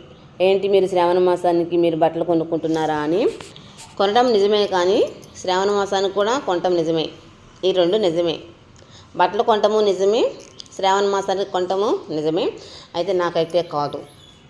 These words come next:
ఇది భలే ఉంది అనుకుంటున్నారా? So నాకైతే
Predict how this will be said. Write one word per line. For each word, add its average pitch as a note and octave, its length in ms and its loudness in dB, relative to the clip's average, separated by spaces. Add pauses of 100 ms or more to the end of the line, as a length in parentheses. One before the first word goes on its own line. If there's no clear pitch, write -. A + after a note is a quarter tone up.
(840)
ఇది F3+ 220 4
భలే E3+ 180 2
ఉంది E3 280 2
అనుకుంటున్నారా? D#3 680 -4 (1300)
So C4+ 140 4
నాకైతే F#3+ 600 2